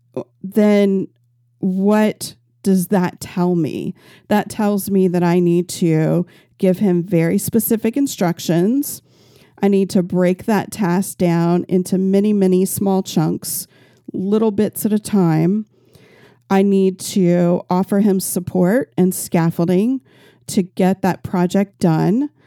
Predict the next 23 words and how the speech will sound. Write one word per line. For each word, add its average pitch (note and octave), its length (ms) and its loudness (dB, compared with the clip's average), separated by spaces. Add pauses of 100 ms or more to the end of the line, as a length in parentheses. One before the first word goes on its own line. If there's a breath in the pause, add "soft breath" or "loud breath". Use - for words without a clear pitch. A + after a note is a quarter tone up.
(440 soft breath)
I G#3+ 140 2
might G3+ 320 2
need G3+ 200 2
to G#3 100 -4
give F#3 220 0
him F#3+ 200 0
visu-, E3 380 0
visuals G3 720 -2
of F#3 120 0
what G3 240 2
I F#3+ 120 2
expect - 760 -4 (360 soft breath)
the F#3 100 2
room G3 300 2
to - 160 -4
look G#3 280 -2
like, D3 260 -2
what F#3+ 300 -2
I G3+ 240 0
call E3+ 640 0
a F#3+ 80 -2
clean F#3 460 0
room. F3 580 -2